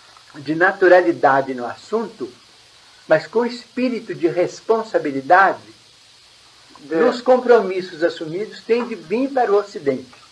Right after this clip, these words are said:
Speaker 2: Uh, the Easter concept of, uh, os conceitos de
Speaker 1: Os, os conceitos de, de vida natural em
Speaker 2: Not
Speaker 1: matéria de
Speaker 2: natural
Speaker 1: sexo,
Speaker 2: life,
Speaker 1: mas debaixo
Speaker 2: as
Speaker 1: de,
Speaker 2: regards sex,
Speaker 1: de responsabilidade
Speaker 2: uh,
Speaker 1: do
Speaker 2: is
Speaker 1: compromisso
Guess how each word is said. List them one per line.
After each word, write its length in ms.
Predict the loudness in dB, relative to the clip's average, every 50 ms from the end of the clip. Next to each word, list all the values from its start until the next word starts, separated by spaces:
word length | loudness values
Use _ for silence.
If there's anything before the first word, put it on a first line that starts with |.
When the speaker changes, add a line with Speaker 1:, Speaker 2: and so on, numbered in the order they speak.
| _ _ _ _ _ _ _ _ -20 -20 _ _ _ _ _ _ _ -2
Speaker 2:
Uh, 440 | 2 4 6 6 6 6 4 2 0 -4 -14 _ _ _ _ _ _ _ -12 -4 -2
the 80 | -2 -2 -2 -6
Easter 480 | -12 -12 -8 -4 0 0 0 0 0 -2
concept 600 | -2 -2 -2 -4 -8 -8 -4 -2 -2 -2 -2 -6 _ _ -20 -20 _ _ -8 -2
of, 320 | 2 2 2 2 0 -2 -8 -16 -8 -4
uh, 400 | 0 2 4 4 4 4 2 0 -6 -12 _ -20 -20
os 80 | -16 -10
conceitos 420 | -8 -8 -6 -6 -8 -8 -8 -10 -20 -20 -20 -20 -20 -14
de 80 | -14
Speaker 1:
Os, 80 | -14 -14 -14 -14 _ -6 -6 -6 -6 -8
os 160 | -12 -12 -8
conceitos 680 | -4 -4 -4 -2 0 2 4 4 4 2 -4 -14 -12 -10
de, 140 | -10 -10 -8
de 140 | -6 -8
vida 360 | -8 -6 -2 -2 0 2 2 2
natural 600 | 2 0 -2 -2 0 4 6 6 6 6 4 2
em 80 | -2 -2
Speaker 2:
Not 100 | 2 2 2 4
Speaker 1:
matéria 240 | 6 6 6 6 4
de 80 | 0 -2
Speaker 2:
natural 180 | 0 4 8
Speaker 1:
sexo, 380 | 8 8 8 8 6 6 4 4
Speaker 2:
life, 140 | 0 -2 -6 -10 -10 -4
Speaker 1:
mas 240 | 0 2 2 2 2
debaixo 480 | 0 0 4 6 6 6 6 4 2 0
Speaker 2:
as 80 | 0
Speaker 1:
de, 80 | 2 2
Speaker 2:
regards 480 | 0 2 4 6 6 6 6 4 0 -10 -4 -2
sex, 220 | 0 0 0 2
Speaker 1:
de 100 | 4 4
responsabilidade 1500 | 4 6 4 4 4 2 -4 -6 -2 0 2 2 0 0 -2 -2 -2 -2 -6 -8 -4 2 4 6 6 6 6 4 0 -12
Speaker 2:
uh, 360 | -14 -16 -20 -20 _ -4 -2
Speaker 1:
do 60 | 0
Speaker 2:
is 140 | 0 4 4
Speaker 1:
compromisso 360 | 4 4 6 4 4 4 6